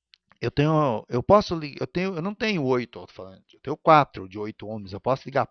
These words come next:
Pode, só que a potência vai tá mais ou menos a sessenta por cento. Você vai perder a potência.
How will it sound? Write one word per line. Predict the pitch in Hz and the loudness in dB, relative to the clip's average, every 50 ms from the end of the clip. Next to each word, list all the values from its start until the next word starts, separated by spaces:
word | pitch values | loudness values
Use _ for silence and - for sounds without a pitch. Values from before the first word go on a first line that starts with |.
| _ | _
Pode, | _ - 98 98 98 95 95 - - | _ -12 -10 -10 -10 -10 -14 -20 -20
só | - - - 127 | -20 -14 -14 -12
que | - - | -10 -10
a | - | -10
potência | - 113 - - 101 98 95 - 117 113 | -10 -12 -12 -12 -14 -14 -12 -12 -12 -10
vai | 110 113 104 107 110 117 - _ | -10 -10 -10 -10 -10 -14 -10 _
tá | 120 113 117 117 | -6 -4 -4 -6
mais | 120 123 127 120 120 | -6 -8 -10 -10 -10
ou | 120 | -12
menos | 120 120 120 123 | -12 -12 -12 -14
a | |
sessenta | 123 - - 143 - - - 139 123 123 135 | -16 -14 -12 -12 -12 -12 -12 -12 -10 -10 -8
por | 131 147 | -8 -8
cento. | 147 - 135 - - - - - - - _ | -10 -10 -12 -14 -14 -18 -20 -20 -20 -20 _
Você | _ - | _ -8
vai | 123 117 | -8 -6
perder | - 135 131 127 120 117 107 120 120 127 | -6 -6 -6 -6 -8 -8 -8 -6 -4 -4
a | 127 | 0
potência. | - - 160 - _ - 123 113 110 - - - - - | 2 0 0 2 _ -4 -6 -6 -10 -12 -16 -18 -20 -20